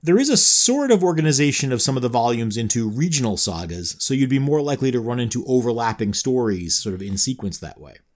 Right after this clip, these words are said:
And since scholarship tends to follow the availability of texts, the Fornriets are also a nice rough guide to when you'd start to see articles in books making more use of each saga.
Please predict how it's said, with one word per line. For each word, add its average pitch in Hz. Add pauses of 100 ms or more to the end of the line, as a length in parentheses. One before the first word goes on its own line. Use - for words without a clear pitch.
(960)
And 165 (180)
since -
scholarship 180
tends 143
to 127
follow 147
the 123
availability 110
of 95
texts, - (480)
the 131
Fornriets 165
are 139
also 127
a 135
nice 127
rough 131
guide 117
to 110
when 113
you'd 113
start 123
to 117
see 120
articles 120
in 98
books 156
making 110
more 107
use 95
of 85
each 87
saga. 170